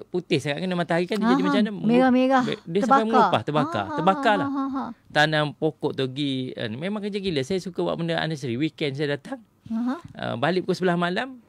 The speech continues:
Speaker 1: esok pagi pukul lapan masuk sekolah. Uh, weekend tu, tu, weekend tu, tu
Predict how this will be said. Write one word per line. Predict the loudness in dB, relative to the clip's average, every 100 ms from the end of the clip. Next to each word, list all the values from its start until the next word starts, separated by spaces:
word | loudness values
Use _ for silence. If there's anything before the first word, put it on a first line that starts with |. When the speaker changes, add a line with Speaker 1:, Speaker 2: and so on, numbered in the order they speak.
| _
Speaker 1:
esok | -8 -2 0
pagi | 0 -2
pukul | -4 -2
lapan | -2 -2
masuk | -4 -6
sekolah. | -6 -6 -4
Uh, | -6 -6 -6
weekend | -6 0 0 0
tu, |
tu, | -2 -6
weekend | -4 -2 -2
tu, |
tu | -6